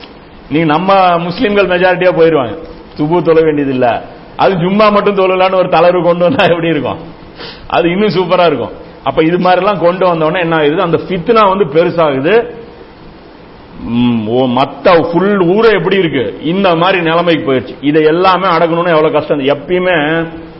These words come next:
எந்த நாட்டுக்குமே உள்நாட்டு கலவரம் அடக்கிறது தான் ரொம்ப கஷ்டம். வெளியே போய் அடிக்கிறது ரொம்ப, ரொம்ப ஈஸி. உள்நாட்டு கலவரத்தை உங்களால சமாளிக்கவே முடியாது. நபி ஸல்லல்லாஹு அலைஹி வஸல்லமுடைய வாழ்க்கையை கூட எடுத்துங்க.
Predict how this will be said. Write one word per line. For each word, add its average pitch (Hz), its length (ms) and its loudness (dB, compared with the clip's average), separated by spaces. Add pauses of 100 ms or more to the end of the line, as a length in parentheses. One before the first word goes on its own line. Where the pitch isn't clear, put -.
எந்த 170 320 2
நாட்டுக்குமே 156 840 0 (400)
உள்நாட்டு 170 520 2
கலவரம் 151 460 2
அடக்கிறது 135 440 0
தான் 143 100 0
ரொம்ப 135 220 0
கஷ்டம். 120 340 -4
வெளியே 151 280 2
போய் 160 140 2
அடிக்கிறது 147 380 2
ரொம்ப, 165 420 2
ரொம்ப 165 260 2
ஈஸி. 139 280 -2 (1080)
உள்நாட்டு 160 500 2
கலவரத்தை 147 640 2
உங்களால 160 400 2 (140)
சமாளிக்கவே 175 640 0
முடியாது. 127 300 -2 (760)
நபி 143 240 0
ஸல்லல்லாஹு 196 40 -2
அலைஹி 196 260 2
வஸல்லமுடைய 180 320 2
வாழ்க்கையை 165 320 2
கூட 165 160 2
எடுத்துங்க. 139 380 0